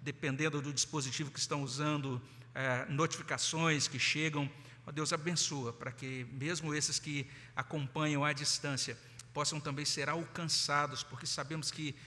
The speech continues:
o Senhor que está aqui conosco também está com cada um daqueles que acompanham pela internet. Abençoa, edifica os nossos corações no nome de Jesus.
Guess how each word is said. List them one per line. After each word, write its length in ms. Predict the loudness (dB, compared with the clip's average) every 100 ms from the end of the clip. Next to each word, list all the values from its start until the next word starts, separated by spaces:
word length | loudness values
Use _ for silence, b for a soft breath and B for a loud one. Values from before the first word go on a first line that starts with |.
| B
o 140 | -6 -2
Senhor 380 | 0 0 0
que 100 | 0
está 320 | -2 0 0 -4
aqui 180 | -4
conosco 460 | -6 -2 0 0 -2
também 320 | -4 -4 -2
está 240 | -2 -2 -2
com 140 | -4
cada 280 | -2 -2 0
um 140 | -2
daqueles 380 | -4 -4 -4 -4
que 80 | -4
acompanham 560 | -4 -6 -4 -2 -2
pela 180 | -4 -6
internet. 580 | -4 -2 -4 -4 -6 -8 B B B
Abençoa, 540 | -4 0 0 0 0 -2
edifica 580 | -4 -4 -2 -2 -4 -4 B -8
os 140 | -4
nossos 320 | -2 0 -2
corações 580 | -2 -2 0 0 -2 -2
no 100 | -2
nome 280 | 0 0 0
de 120 | -2
Jesus. 640 | -2 -2 -2 2 2 0